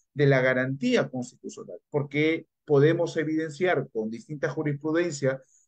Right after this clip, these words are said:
del Tribunal Constitucional que el habeas corpus justamente lo que busca es atender,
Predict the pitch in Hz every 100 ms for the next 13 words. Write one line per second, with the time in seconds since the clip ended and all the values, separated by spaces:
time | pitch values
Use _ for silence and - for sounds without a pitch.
0 | _ 131 131 135 127 131 147 147 170 180
1 | 202 202 247 202 196 208 180 131 135 165
2 | 180 214 202 - 220 214 - _ 208 214
3 | 220 185 180 214 170 139 143 143 247 285
4 | - 165 185 - _ _ - 175 165 180
5 | 202 196 185 196 196